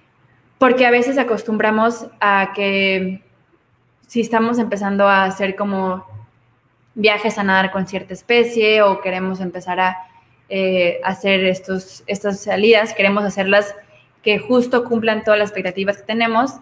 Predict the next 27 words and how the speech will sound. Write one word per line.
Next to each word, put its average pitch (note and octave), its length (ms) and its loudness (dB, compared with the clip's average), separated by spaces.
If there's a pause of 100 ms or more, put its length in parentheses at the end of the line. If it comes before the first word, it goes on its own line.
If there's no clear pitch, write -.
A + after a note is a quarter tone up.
y C4+ 100 0
la C4+ 100 4
realidad C#4 400 2
es C#4 120 2
que A3+ 300 0
lo G#3+ 340 2
más A#3 440 2
padre A3 280 4
es G3+ 120 0
dejar G3 280 -2
que G#3 80 -8
el G3+ 80 -4
mar G3 240 -2
te - 80 -20
sorprenda F#3+ 520 -2 (400)
y G3+ 80 2
dejar G3+ 340 2
que G#3+ 80 -2
el A3 80 0
mar, G3+ 400 -2 (320)
eh, F#3+ 680 0 (1120)
te G3 480 2
dé G#3 220 2
estos A3+ 320 -4
regalos G3 440 2
que F#3 120 -10
son F#3+ 420 -4